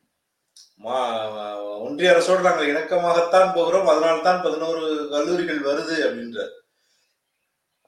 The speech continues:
அதே எய்ம்ஸை வச்சு, செங்கலை வச்சு எதிர்த்து தான் ஓட்டு பெரிய அளவுக்கு வாங்கினாங்க. அந்த செங்கல் வந்து ஒரு பிளேயர் எலெக்ஷன்ல. அவரு உதயநிதி வந்து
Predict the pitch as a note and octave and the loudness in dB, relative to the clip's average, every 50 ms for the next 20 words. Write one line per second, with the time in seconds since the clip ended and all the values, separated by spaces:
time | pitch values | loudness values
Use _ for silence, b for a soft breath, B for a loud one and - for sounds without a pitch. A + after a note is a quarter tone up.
0 | - - - A2+ B2 C3+ C#3 C#3+ D#3 D#3 D3+ C3+ B2+ B2+ - - - C#3 B2+ A#2 | -16 -10 -8 -6 -4 0 0 0 0 0 0 -2 -4 -4 -6 -8 -4 -4 -4 -4
1 | - - - - - A#2+ A#2+ B2+ C#3 C#3 B2+ - - - B2 A2+ A2+ A2+ A#2 - | -4 -6 -8 -6 -6 -6 -6 -6 -2 -2 -2 -2 -4 -8 -10 -10 -10 -12 -14 -18
2 | _ _ _ _ _ - C3+ C#3 C3+ A#2+ A2 G#2+ G2 - - - - _ _ _ | _ _ _ _ _ -8 -6 -6 -6 -6 -8 -10 -12 -16 -18 -20 -20 _ _ _
3 | _ _ _ _ _ _ G#2 G#2+ A#2 B2+ B2+ - B2 A#2 A2+ A#2 A2+ A#2 A#2 A#2 | _ _ _ _ _ _ _ -12 -12 -12 -12 -12 -16 -16 _ -14 -12 -8 -8 -8
4 | A2+ A2 F#2+ F#2 - - A2+ A2 - - _ _ _ _ _ _ _ _ _ _ | -8 -8 -8 -10 -10 -10 -12 -16 -20 -20 _ _ _ _ _ _ _ _ _ _
5 | _ _ _ _ _ _ _ _ - A2+ A#2 A#2+ A#2 - B2 B2 B2+ D#3 E3 D#3 | _ _ _ _ _ _ _ _ -16 -10 -8 -8 -6 -6 -6 -6 -2 -2 -2 0
6 | C#3+ C3+ B2+ B2+ - C#3+ D3 C#3 B2+ G2+ - B2 C3+ C#3 C#3 - - - - - | 0 -2 -4 -4 -4 -4 -4 -4 -4 -6 0 4 4 6 6 4 2 -2 -8 -10
7 | - - - G#2+ - - - - A2 G2 F#2 - - _ _ _ _ _ _ _ | -8 -6 -6 -4 -4 -6 -6 -8 -12 -14 -14 -18 -20 _ _ _ _ _ _ _
8 | _ - G#2 G#2 G#2 G#2 G#2 G#2 G#2 G#2 A2+ B2 A#2+ A#2+ A#2+ A#2 A#2 A2 G#2+ G2+ | _ -18 -16 -14 -14 -12 -12 -12 -12 -10 -10 -10 -10 -8 -10 -10 -10 -10 -12 -12
9 | G#2 A#2 A#2+ | -10 -10 -10